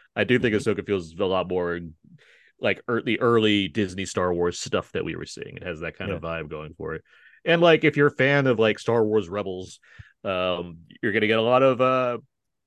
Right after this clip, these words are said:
Speaker 1: things that from that animated show that are transferred into this live action version, essentially. So it's a, it, it, it's, it's weird to be like,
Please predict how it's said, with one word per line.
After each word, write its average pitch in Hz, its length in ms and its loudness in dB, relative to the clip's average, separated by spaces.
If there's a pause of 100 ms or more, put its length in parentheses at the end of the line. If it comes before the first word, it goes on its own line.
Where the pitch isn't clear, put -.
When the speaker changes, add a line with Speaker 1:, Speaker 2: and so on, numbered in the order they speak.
(920)
Speaker 1:
things 131 400 0
that 110 260 0
from 113 180 -2
that 113 160 0
animated 110 380 -2
show 113 100 -2
that 101 120 -8
are 90 40 -16
transferred 107 380 -2
into 101 300 -2
this 92 200 -4
live 92 420 -2
action 87 600 -6
version, 85 420 -10
essentially. - 580 -16
So - 340 -18
it's 85 180 -16
a, 85 160 -10 (1080)
it, 135 200 -2
it, 131 180 0
it's, 120 180 0
it's 139 280 -2
weird 143 180 4
to 127 60 0
be 127 100 2
like, 113 320 2